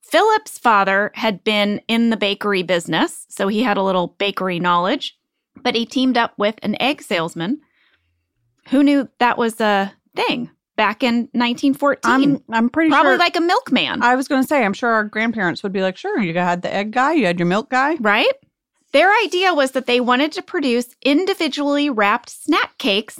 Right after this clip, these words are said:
Speaker 1: and deliver them fresh daily. Herbert's wife, Willoween, tried one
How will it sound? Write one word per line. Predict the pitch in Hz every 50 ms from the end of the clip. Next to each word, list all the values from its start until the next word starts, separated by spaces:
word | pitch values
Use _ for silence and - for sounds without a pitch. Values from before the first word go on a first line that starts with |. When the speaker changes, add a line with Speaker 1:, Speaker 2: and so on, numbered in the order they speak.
| _ -
Speaker 1:
and | 262 262 262
deliver | 262 262 247 262 262 254 320
them | 277 269 247 269
fresh | - - 247 240 247 - - -
daily. | - 240 233 254 269 233 160 - - - _ _ _ _ _ _ _ _ _ _ _
Herbert's | _ - - 302 349 302 359 330 - - - -
wife, | 277 247 269 330 330 262 233 262 294 - - - _ _ _ _ _
Willoween, | - 202 208 269 320 392 427 320 202 202 180 165 175 208 403 480 _ _ _ _ _
tried | - - 247 214 202 196 185
one | 185 185 180 196 -